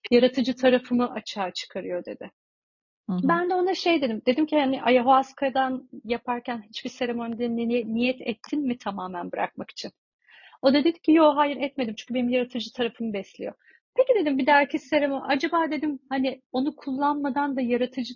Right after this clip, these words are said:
Speaker 1: tarafın canlanabilir mi acaba?" dedim. Hani, e, gerçekten o mu senin yaratıcı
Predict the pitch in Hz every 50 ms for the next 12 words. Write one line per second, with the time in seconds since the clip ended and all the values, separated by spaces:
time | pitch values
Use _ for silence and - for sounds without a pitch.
0 | - - 262 247 254 247 _ - 247 240 - - 233 220 220 226 220 220 220 233
1 | 220 220 208 214 240 226 233 226 202 190 175 185 - 190 185 185 - - 190 180
2 | - 185 - - - 214 196 - 208 202 190 185 185 - _ - - - - -
3 | - - _ - - 208 202 202 196 196 202 196 - - - - - - 262 254
4 | 214 233 226 226 - 247 - 247 240 262 254 277 311 - - - 254 226 220 220
5 | 202 202 - - 220 190 190 - - 214 202 202